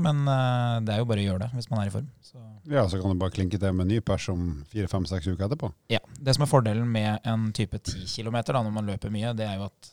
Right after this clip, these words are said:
Speaker 1: det er en, en type pers som du kan gjøre uten trøbbel. Mens, eh, maratonpers, du kan liksom ikke hive deg på og sette en pers på maraton nå, og så ta en ny en om tre uker.
Speaker 2: Nei, det tar vel litt mer enn tjue minutter å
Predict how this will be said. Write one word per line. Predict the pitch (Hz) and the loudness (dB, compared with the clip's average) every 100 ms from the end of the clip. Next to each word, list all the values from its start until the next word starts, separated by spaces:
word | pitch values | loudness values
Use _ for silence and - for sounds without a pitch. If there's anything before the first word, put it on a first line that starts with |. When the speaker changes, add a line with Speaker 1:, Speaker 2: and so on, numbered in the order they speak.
| - | -10
Speaker 1:
det | 107 | -4
er | 95 95 | -2 -2
en, | 98 98 | -2 -2
en | 98 104 101 | -4 -4 -4
type | 101 - | -4 -4
pers | 98 92 - | -4 -4 -4
som | - | -4
du | 104 | -6
kan | 104 107 | -4 -2
gjøre | 104 90 95 92 | -2 -2 -6 -8
uten | 101 | -8
trøbbel. | 98 101 110 - _ _ _ _ - | -6 -4 -6 -8 _ _ _ _ -10
Mens, | 113 107 - | -4 0 0
eh, | 110 | 0
maratonpers, | 104 92 92 110 101 104 127 - - | 0 -2 -2 -4 -4 -2 -2 -2 -4
du | 110 | -4
kan | 113 | -4
liksom | 95 95 | -6 -8
ikke | 104 | -8
hive | 104 101 95 | -6 -6 -6
deg | 98 | -6
på | - 107 104 104 | -4 -4 -2 -2
og | |
sette | - 117 104 | -2 -2 -4
en | 107 | -8
pers | 95 | -8
på | - 104 | -6 -4
maraton | 95 95 107 | -4 -4 -4
nå, | 113 117 | -2 0
og | 107 | -2
så | 101 101 - | -2 -6 -4
ta | 104 | -2
en | 95 | -2
ny | 98 | -6
en | 95 | -8
om | 101 | -10
tre | - 101 95 | -8 -8 -8
uker. | - 110 | -8 2
Speaker 2:
Nei, | 113 107 | 4 4
det | 104 | 2
tar | 117 | 0
vel | 107 107 | 0 -2
litt | 117 - | -4 -10
mer | 98 95 | -6 -4
enn | 90 | -2
tjue | - 107 95 | -2 0 2
minutter | 95 - | 0 0
å | 85 | -2